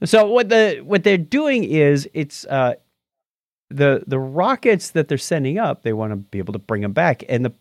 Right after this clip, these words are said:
problem that they're describing here is that they want to go to other places, not just Earth.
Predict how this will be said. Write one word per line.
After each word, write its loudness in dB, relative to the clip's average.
problem 0
that 2
they're 2
describing 0
here -2
is 0
that 2
they 4
want 2
to 0
go 4
to -2
other 0
places, -2
not 0
just -2
Earth. 0